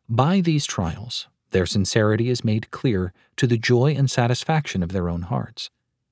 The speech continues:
Many doubts and fears, which had long entangled and perplexed them, are removed and answered.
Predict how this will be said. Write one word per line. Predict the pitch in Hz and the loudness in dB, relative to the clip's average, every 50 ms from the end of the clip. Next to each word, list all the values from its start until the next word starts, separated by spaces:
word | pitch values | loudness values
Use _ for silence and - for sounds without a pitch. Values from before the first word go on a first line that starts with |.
| _ _ _ _ _ _ _ | _ _ _ _ _ _ _
Many | - 123 120 135 151 160 160 156 143 127 | 0 2 4 4 4 4 4 2 2 0
doubts | 104 110 104 104 107 113 117 - - - | 0 0 0 0 0 0 -2 -4 -6 -6
and | - 104 95 90 | -4 -4 -4 -4
fears, | - - - 120 107 101 - - - - - - _ _ _ _ _ _ _ | -4 -6 -6 -6 -6 -6 -8 -8 -10 -10 -12 -12 _ _ _ _ _ _ _
which | 131 131 - - | 0 0 0 0
had | - 123 135 120 | 0 2 2 4
long | 117 127 160 190 190 170 | 2 2 2 2 4 2
entangled | 151 135 - - 160 170 156 120 104 95 | 2 2 2 2 2 2 2 2 0 0
and | 101 95 87 | -2 -2 -2
perplexed | - 98 95 - - 101 - - - - - 101 | -4 -8 -6 -4 -4 -4 -4 -6 -10 -12 -12 -10
them, | 82 73 - 117 131 - _ _ _ _ _ _ _ | -10 -10 -10 -12 -14 -14 _ _ _ _ _ _ _
are | 120 117 117 | -2 0 2
removed | 123 117 127 156 185 147 90 90 - - - - | 2 2 2 2 2 0 -2 -4 -8 -10 -8 -6
and | 110 101 | -4 -2
answered. | 127 147 156 - - - - - | -2 -2 -2 -4 -8 -10 -12 -14